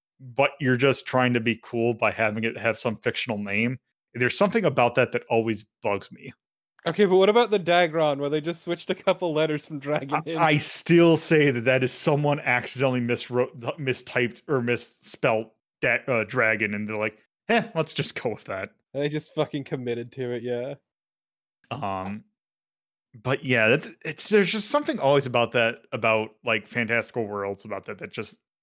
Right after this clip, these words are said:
Speaker 1: just kind of bugs me, and that's a very personal thing, I will fully admit. Um, there are definitely, like, there are definitely some, uh, admirable things about, like, the setting of all this, but you need to be really on your game to do that well for me,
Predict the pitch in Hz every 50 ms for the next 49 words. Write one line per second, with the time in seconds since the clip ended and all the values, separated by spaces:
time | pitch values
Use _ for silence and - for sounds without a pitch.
0 | _ _ _ _ _ _ _ _ _ _ _ _ _ _ - 202 - - - -
1 | 277 269 196 - - 156 160 156 - 156 160 151 135 147 151 - 143 123 127 127
2 | 127 117 - - 117 104 - 120 123 110 104 120 117 113 117 117 110 107 101 -
3 | - 113 110 104 101 95 95 98 101 113 117 117 _ _ _ _ _ _ _ _
4 | _ _ _ _ - 110 98 95 95 95 - - - - - - 151 151 139 156
5 | 156 151 - 160 143 135 127 120 110 113 113 107 104 - - _ _ - 135 208
6 | 262 208 156 - 285 202 165 151 135 127 120 107 - - 131 117 113 113 113 117
7 | _ - - 117 110 101 101 - _ _ _ _ _ _ _ _ _ - 131 123
8 | 120 120 117 120 120 113 107 95 - - - 120 113 107 107 98 107 101 92 -
9 | - 101 98 98 - - 107 - - - 127 107 95 95 95 92 92 _ _ _
10 | - 110 107 98 95 92 98 95 95 - - _ - 110 101 98 98 95 - _
11 | _ _ _ _ _ _ _ _ _ _ _ _ _ _ _ 202 175 202 214 185
12 | 208 240 240 226 233 - 175 156 180 165 156 147 127 123 123 127 143 143 147 131
13 | 127 131 123 117 120 - 135 120 127 123 117 110 110 104 110 - 107 110 107 104
14 | 104 104 101 95 - - 117 101 120 113 110 107 107 101 107 110 101 98 107 104
15 | 101 101 98 95 - - 110 101 95 98 95 95 98 95